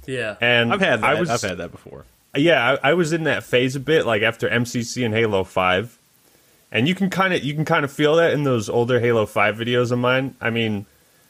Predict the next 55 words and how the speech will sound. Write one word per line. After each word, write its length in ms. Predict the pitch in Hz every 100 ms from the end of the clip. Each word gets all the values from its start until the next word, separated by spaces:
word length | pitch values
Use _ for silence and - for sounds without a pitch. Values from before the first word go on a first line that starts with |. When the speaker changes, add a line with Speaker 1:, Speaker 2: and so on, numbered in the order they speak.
| _ -
Speaker 2:
I 100 | 147
still 260 | - 190
stand 340 | - 170 156 156
by 160 | 127
some 260 | 107 - 117
of 100 | 131
the, 80 | 135 - -
the 160 | 135 123
stuff 340 | - 139 131
that 100 | 139 127
I 120 | 131
say, 380 | 113 147 143 143
but 380 | 110 98 - _ _ _ _ _ _ _ _ - -
a 100 | 120
lot 220 | 123 131
of 120 | 131
it, 80 | 117
I 80 | 113
feel 180 | 120 123
like 160 | 110
I 80 | 107
was 360 | 104 92 - - _ _ _ _
either, 360 | - 110 104 98
like, 320 | 92 90 -
too, 360 | - 160 147 131 -
too 200 | - 196
mean, 400 | 160 156 185 214
or 140 | 170 156
I 60 | 147
just 200 | 139 135
don't 200 | 151 -
like 220 | 135 135
the 80 | 127
way 220 | 120 120
I 80 | 101
came 360 | - - 123
across 500 | 117 - 117 98 95 104
about 360 | 92 87 80
it. 160 | 82 -
Speaker 3:
I 120 | 98
get 160 | 95 95
Speaker 1:
That 80 | 151
Speaker 3:
that. 80 | 156
Speaker 1:
makes 220 | 147 -
sense. 380 | 127 107 - -
Speaker 3:
No, 180 | 131 196
I 100 | 143
get 180 | 156 107
it. 140 | 101 - _ _ _ _ -
Speaker 1:
That 60 | 135
makes 60 |
Speaker 2:
So, 300 | 143 135 127
Speaker 1:
sense. 60 | 127
No. 160 |
Speaker 2:
I, 60 | 190